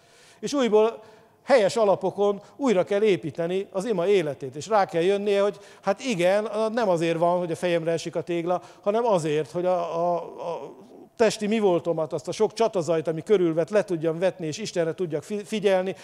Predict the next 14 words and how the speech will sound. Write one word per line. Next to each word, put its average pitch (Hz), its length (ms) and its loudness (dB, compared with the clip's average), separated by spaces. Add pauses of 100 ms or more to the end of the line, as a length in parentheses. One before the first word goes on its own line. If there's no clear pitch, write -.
ahhoz 208 160 0
szükségem 175 480 -2
van 214 140 -2
arra, 143 220 -2
hogy 165 140 -4
imádkozzak. 131 640 -10 (260)
Szükségem 185 520 0
van 180 140 0
arra, 214 160 4
hogy 180 140 -4
Isten 185 240 -4
szelleme 190 520 0 (180)
mozogjon 185 520 2
bennem. 160 360 -2